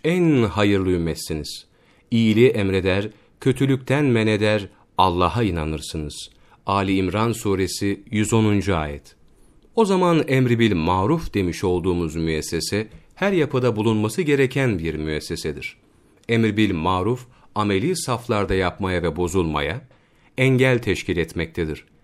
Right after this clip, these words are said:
Allah Subhanehu ve Teala, Tevbe suresindeki ayette iyiliği emredenler,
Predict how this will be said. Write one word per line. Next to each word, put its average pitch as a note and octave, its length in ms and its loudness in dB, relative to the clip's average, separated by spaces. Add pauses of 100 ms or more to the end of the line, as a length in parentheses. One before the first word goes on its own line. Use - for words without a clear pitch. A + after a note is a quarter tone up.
(340)
Allah F3+ 280 0
Subhanehu A#2 640 0
ve C#2+ 80 -6
Teala, E2 600 -4 (240)
Tevbe D3 320 2
suresindeki A#2 840 0
ayette D#2+ 440 -4
iyiliği G2+ 380 0
emredenler, G#2 840 -2